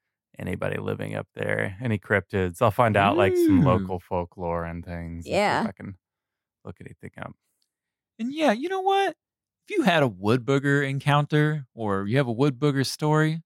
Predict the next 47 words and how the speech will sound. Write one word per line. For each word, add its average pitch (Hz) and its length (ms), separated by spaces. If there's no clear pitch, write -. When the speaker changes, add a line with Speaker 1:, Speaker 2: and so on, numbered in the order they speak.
Speaker 2:
send 311 240
it 285 100
our 233 160
way. 208 400
We 190 140
Speaker 1:
Yeah. - 160
Speaker 2:
want 165 100
more 180 180
wood 175 200
booger 113 260
facts. 107 400
We 240 80
Speaker 3:
Yeah. 320 120
Speaker 2:
can't - 120
Speaker 1:
We'll - 160
Speaker 2:
get - 80
Speaker 1:
read - 60
it. - 20
Speaker 2:
enough 175 260
of 117 160
'em. 104 140
Speaker 1:
We'll 269 140
read 135 220
Speaker 3:
<laughs> - 0
Speaker 1:
it. - 220
Speaker 2:
We'll 214 100
Speaker 3:
We'll 370 80
Speaker 2:
read 262 80
Speaker 3:
read - 120
Speaker 2:
it. - 160
Speaker 3:
it. - 60
Speaker 1:
Yeah. 214 400
Speaker 2:
We'll 190 140
read 208 220
it. 240 180
We'll 175 120
shout 160 380
you 170 100
out. 190 300
Shit. 104 500
Like, 143 240
give 208 120
it. - 120
<laughs> - 520
Speaker 1:
<laughs> - 160
Shit. - 20
Speaker 3:
Shit. 190 760